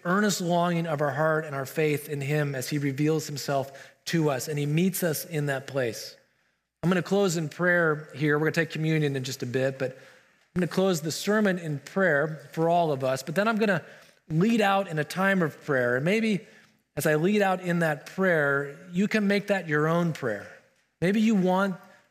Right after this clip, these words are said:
to communicate to God your desire to step into a loving relationship with him. Just take the words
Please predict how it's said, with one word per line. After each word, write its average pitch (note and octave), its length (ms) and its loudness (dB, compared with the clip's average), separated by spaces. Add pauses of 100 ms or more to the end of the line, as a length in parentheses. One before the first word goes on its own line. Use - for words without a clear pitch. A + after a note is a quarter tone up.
(140)
to - 80 -6
communicate E3+ 720 0
to D3+ 100 -4
God C#3 340 0
your D#3 100 2
desire D#3 680 2
to C3 220 -6 (220)
step - 500 -2
into E3+ 360 0
a - 20 2
loving D3 320 2
relationship C3+ 800 -2
with A#2+ 140 -4
him. A2+ 200 -4
Just E3+ 220 -2
take G#3 220 -2
the G3 80 0
words F#3 440 0